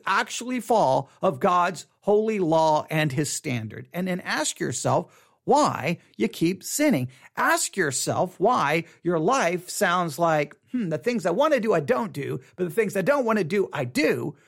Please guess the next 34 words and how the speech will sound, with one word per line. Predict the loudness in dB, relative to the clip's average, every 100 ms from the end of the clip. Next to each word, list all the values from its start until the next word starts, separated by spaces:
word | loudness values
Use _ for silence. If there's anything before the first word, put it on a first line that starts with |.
| _
With | 0 2
my | 0 2
mind, | 2 4 2 0
I'm | -2
serving | 0 0 0
the | 0
law | 2 2 0
of | -2
God, | 0 0 0
but | -4
with | -4 -4
my | -6
flesh, | -6 -2 0 2 -2 -6 _ -4
I | -2
continue | -4 -4 -4 -4
to | -4
serve | -2 -2 0
the | 2
law | 2 2
of | 0
sin." | 0 0 0 -4 _ _ -6
Ask | -2 0 0
yourself | -2 0 0 2
why | 2
you | 2 0
sound | 0 2 2 0
like | -2 -4
that. | -10 -10 0
Oh, | 2 2
maybe | 0 -2 -2
because | -4 -2 -4
the | 0 -2
Apostle | -2 -4 -4 -6
Paul | -2 2 2 2 -4